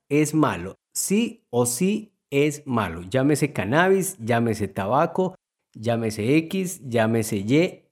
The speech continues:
lo que sea. Fumar es malo. Mientras,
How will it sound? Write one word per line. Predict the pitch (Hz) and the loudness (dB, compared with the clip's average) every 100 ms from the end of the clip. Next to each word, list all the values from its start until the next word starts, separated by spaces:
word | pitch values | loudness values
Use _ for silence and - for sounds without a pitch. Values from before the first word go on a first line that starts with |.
| _ | _
lo | 110 110 120 123 120 | -12 -2 2 4 4
que | 120 101 | 2 -4
sea. | - 131 101 87 - | 2 2 2 -4 -14
Fumar | _ - 135 135 143 147 151 147 - _ _ | _ -2 0 2 2 2 0 -2 -8 _ _
es | 135 127 127 127 _ _ - | 0 2 2 -2 _ _ -8
malo. | 107 107 113 85 78 - _ _ _ _ _ | -2 2 2 0 -8 -14 _ _ _ _ _
Mientras, | 131 196 190 185 214 214 - | 6 6 8 6 4 4 -8